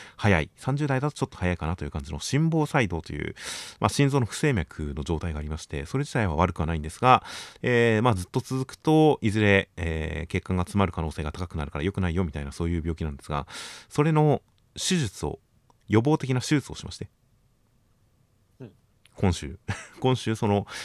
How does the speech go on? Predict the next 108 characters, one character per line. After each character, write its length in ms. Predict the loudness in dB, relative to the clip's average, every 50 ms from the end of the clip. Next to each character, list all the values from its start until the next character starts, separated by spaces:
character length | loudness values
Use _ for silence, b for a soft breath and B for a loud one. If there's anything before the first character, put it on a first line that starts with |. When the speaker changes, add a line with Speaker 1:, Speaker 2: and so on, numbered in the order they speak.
| B B
Speaker 1:
カ 140 | 2 4 6
テ 140 | 6 6 6
ー 40 |
テ 100 | 6 4
ル 100 | 4 4 6
を 100 | 4 4
心 220 | 4 2 2 2
臓 140 | 2 2 2
に 300 | 2 4 2 2 0 0
こ 460 | 0 0 0 0 0 0 -2 -2 -4 -4
う 20 |
ぶ 80 | -4 -4
っ 20 |
刺 240 | -4 -2 -2 -4 -4
し 80 | -2 0
て 340 | 4 6 6 6 4 2 -2 -4
神 160 | 0 0 0
経 100 | 2 0
を 100 | -2 -2
焼 160 | -2 -2 -4 -4
く 20 |
と 120 | -6 -6 -6
い 200 | -4 -6 -6 -8
う、 60 | -8 B B B B B B B B
え 180 | -4 -2 0 -2
ー、 40 | -2
カ 120 | -4 -4
テ 100 | -4 -4
ー 40 | -2
テ 80 | -2 -4
ル 120 | -4 -2
ア 40 | -2
ブ 80 | -2
レ 80 | 0 -2
ー 20 |
シ 100 | -2 -2
ョ 60 | -4 -4
ン 40 |
手 60 | -4 -4
術 380 | -4 -6 -6 -6 -8 -8 -6 -4
と 100 | -4 -4
い 40 |
う 20 | -4
の 80 | -4
を 20 | -6
今 200 | -6 -4 -4 -4
週 160 | -4 -4 -4
頭 220 | -2 -2 -2 -2
で 80 | -4 -4
や 60 | -6
り 100 | -6 -6
ま 60 | -8 -8
し 100 | -8 -4
て、 300 | -2 0 2 2 2 0 B B B B B B B
ま 240 | 2 4 6 6 6
あ、 40 | 6
も 120 | 4 2
う 20 | 0
退 220 | 2 2 2 2
院 200 | 2 2 0 0
も 120 | -2 -4 -4
し 100 | -4 0
て、 260 | 2 4 4 4 2
体 180 | 2 0 0
調 100 | 0 0
的 140 | -4 -4 -2
に 60 | -2
も 80 | 0 0
ほ 180 | 2 2 2 2
ぼ 80 | 2
問 140 | 2 0 2
題 140 | 2 0 0
な 100 | -2 -4
く、 320 | -6 -8 -10 -10 -10 -8
ち 80 | -6 -6
ょ 20 |
っ 40 | -2
と 80 | 0 0
内 180 | 0 0 0
も 120 | 0 0 2
も 120 | 2 0
が 100 | 0 0
筋 140 | 0 0 -2
肉 160 | -2 -2 -4
痛 100 | -4 -4
み 80 | -4 -2
た 100 | -2 -4
い 40 |
に 80 | -6 -4
痛 140 | -4 -2 -2
い 60 | -2
な 100 | -2 -4
と 80 | -6 -6
い 40 |
う 20 | -8
感 120 | -8 -8
じ 60 | -8
だ 60 | -8 -6
っ 20 |
た 80 | -6 -6
り 60 | -8
は 60 | -8
す 120 | -6 -6
る 60 | -6 -6
ん 40 |
で 60 | -8 -8
す 100 | -6 -4
が、 200 | -4 -4 -4